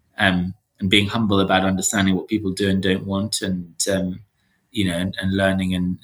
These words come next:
and changing what you offer accordingly, um, has been really important to us. I think the second thing is that, um, in our case, um, a lot of our growth has been viral. So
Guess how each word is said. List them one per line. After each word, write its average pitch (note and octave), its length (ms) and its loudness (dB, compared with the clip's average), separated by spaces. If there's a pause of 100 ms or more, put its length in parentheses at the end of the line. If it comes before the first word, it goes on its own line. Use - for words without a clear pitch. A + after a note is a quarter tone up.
and F#2 100 -4
changing G2 480 0
what F2+ 200 -4
you F#2+ 120 2
offer F#2 280 -4
accordingly, F#2 720 -2 (140)
um, F#2 280 -2 (160)
has G2 100 -12
been G2 200 0
really F#2 220 0
important F#2 460 -6
to - 140 -4
us. - 320 0 (580)
I A#2 60 4
think B2+ 140 4
the A#2 80 -4
second C#3 400 0
thing A2+ 300 2
is G#2+ 340 0
that, - 500 -2
um, G2 360 0 (180)
in G#2+ 160 2
our A2 160 2
case, - 540 0
um, G#2 200 0
a G#2 60 -4
lot G#2 220 2
of G#2 80 0
our G2+ 100 2
growth G2+ 280 -2
has G#2+ 120 -8
been G2+ 240 -2
viral. G#2 500 2
So G2 420 2